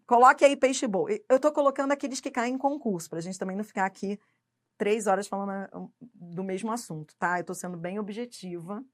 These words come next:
porque você vai ver depois que são esses que caem em concurso. Dentro desse grupo, coloque também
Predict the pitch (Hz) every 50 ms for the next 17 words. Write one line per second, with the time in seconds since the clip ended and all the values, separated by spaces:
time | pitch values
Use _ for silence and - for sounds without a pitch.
0 | _ _ _ _ _ _ _ _ _ _ _ _ _ - 170 165 - 175 170 -
1 | 175 170 165 165 175 170 180 175 - 180 185 180 - - - 196 185 185 190 -
2 | - - 214 - 202 190 190 202 - 214 226 233 233 - 175 156 151 - - -
3 | _ _ - - - - _ _ _ _ _ _ 175 156 220 254 294 320 320 294
4 | 262 - 185 180 165 165 - _ - 165 156 190 202 - - 180 156 143 151 151
5 | 170 196 226 233 202 - - 180 - - 196 190 196 214 233 - - - 202 185
6 | 180 190 202 226 233